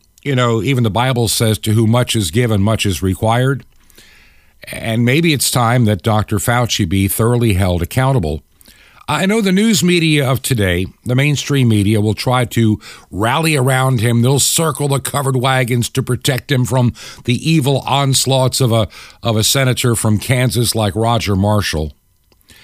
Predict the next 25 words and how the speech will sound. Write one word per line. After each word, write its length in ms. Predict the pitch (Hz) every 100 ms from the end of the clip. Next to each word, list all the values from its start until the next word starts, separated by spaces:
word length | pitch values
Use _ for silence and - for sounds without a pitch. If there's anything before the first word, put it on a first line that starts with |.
| - - _ _
But 120 | - -
see, 420 | 185 175 156 - _ _ _ - _ _ _ _ _
Roger 400 | - 190 214 156
Marshall's 600 | 135 123 147 143 120 98
about 400 | 107 87 123 127 -
to 220 | 113 107
introduce 800 | - 139 123 123 113 - - - _ _ _ _ _ -
an 160 | 110 107 -
act. 560 | 123 78 - - - _ _ _
Now, 380 | 143 135 127 127 _
it 520 | 127 127 98 - -
probably 500 | - 220 220 185 165
won't 300 | 151 156 139
get 180 | 139 131
through 560 | - 135 127 120 113 - - - _ _
this 340 | 104 135 - - _
Congress, 720 | - 113 101 95 104 - - - _ _ _ -
and 140 | 127
it 100 | 123
probably 480 | - 160 151 135 131
won't 280 | 127 131 -
get 160 | 127
through, 380 | - - 120 117
obviously, 760 | 92 110 95 104 95 117 101 98
this 500 | 117 104 113 -